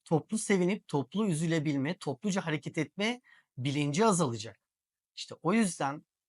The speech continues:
üç ay öğrenciler için tatil olamaz. Nedenleri burada kabaca saydım.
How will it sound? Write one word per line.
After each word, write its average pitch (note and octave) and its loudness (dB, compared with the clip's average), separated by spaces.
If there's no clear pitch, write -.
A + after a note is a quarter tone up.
üç F#3+ -2
ay C3+ -4
öğrenciler D3 0
için E3+ -6
tatil C#3 -4
olamaz. A2+ -10
Nedenleri A#3+ 4
burada G#3 2
kabaca F3+ 2
saydım. D#3 2